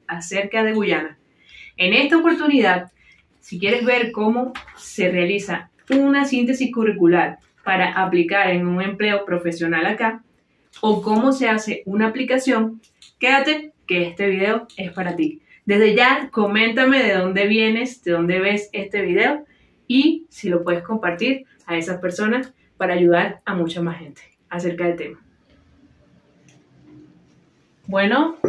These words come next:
entonces vamos a decirte. Uno, aquí en Guyana existen dos cosas.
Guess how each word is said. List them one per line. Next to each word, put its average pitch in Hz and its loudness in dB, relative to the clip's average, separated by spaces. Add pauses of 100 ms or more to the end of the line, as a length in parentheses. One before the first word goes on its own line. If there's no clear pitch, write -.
(160)
entonces 175 -4
vamos 196 -2
a 190 2
decirte. 185 -6 (2500)
Uno, 196 6 (240)
aquí 277 4
en 214 2
Guyana 196 4
existen 180 0
dos 175 0
cosas. - -10